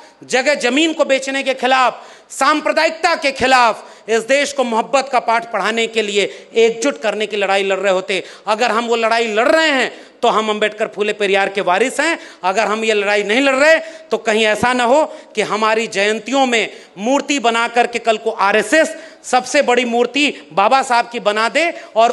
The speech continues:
उसमें हमारे लोगों का वोट लेके चला जाए। हम वैचारिक लोग जानते हैं कि डॉक्टर अंबेडकर किसी मूर्ति में नहीं, अपने कलम और किताब में हैं। चाकू तेज करने वाले लोग आपके हाथ से कलम और किताब छीन चुके हैं।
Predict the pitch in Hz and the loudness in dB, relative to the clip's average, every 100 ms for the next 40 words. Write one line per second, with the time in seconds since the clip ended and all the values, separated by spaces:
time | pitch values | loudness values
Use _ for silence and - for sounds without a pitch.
0 | 254 254 - 269 214 220 226 233 226 220 | 2 0 0 -2 0 2 0 0 0 -2
1 | 214 196 208 208 196 175 180 175 170 170 | -2 0 -2 -2 -6 -6 -4 -2 0 0
2 | 160 - - - - 285 320 247 - - | -2 -4 -14 -6 0 2 2 -2 -10 -2
3 | 214 220 226 233 269 262 233 285 220 - | 0 2 0 0 0 0 2 4 2 -4
4 | - 165 147 220 233 233 311 247 233 175 | -18 -8 -2 -2 -2 0 0 2 0 -4
5 | - - 208 220 220 240 226 226 226 240 | -12 -6 0 0 0 0 0 -2 -2 -4
6 | - 214 226 208 208 233 214 208 247 285 | -6 -8 -4 -4 -4 -4 -4 -2 0 -2
7 | - - 185 214 214 - 214 220 208 208 | -6 -4 -4 -2 -6 0 0 2 0 -2
8 | 202 208 220 233 226 311 320 - - - | -2 0 0 -2 -2 -2 -4 -10 -16 -4
9 | 285 285 294 359 359 302 294 - 269 254 | 0 0 2 0 2 2 0 0 0 2
10 | 269 254 254 254 247 311 - - - - | 2 4 4 4 6 4 0 -12 -10 -2
11 | 208 226 233 202 220 - 226 220 214 202 | -2 -2 0 0 0 -2 -4 0 0 -2
12 | 202 196 196 - 262 240 - 202 185 147 | -4 -4 -4 -4 -4 -4 -6 -8 -8 -8
13 | 151 | -10